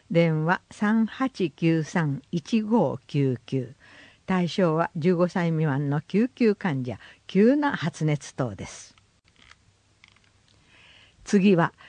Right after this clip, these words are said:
休日診療当番医。受診の際は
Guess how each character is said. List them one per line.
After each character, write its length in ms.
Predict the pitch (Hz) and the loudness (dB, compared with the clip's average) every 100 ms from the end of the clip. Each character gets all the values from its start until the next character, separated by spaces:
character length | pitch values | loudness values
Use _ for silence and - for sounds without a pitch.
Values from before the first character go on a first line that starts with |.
| _ | _
休 260 | - 262 302 | 0 4 4
日 320 | 294 277 - | 4 2 2
診 300 | 240 254 220 | -2 4 6
療 240 | 208 202 190 | 6 4 4
当 300 | 180 175 165 | 2 4 4
番 300 | 165 139 - | 2 0 -4
医。 180 | 156 147 _ _ - - - | -6 -6 _ _ -20 -20 -6
受 140 | 151 | -2
診 280 | 160 190 180 | 2 4 4
の 100 | 170 | 4
際 300 | 170 180 156 | 2 0 0
は 160 | 165 | 0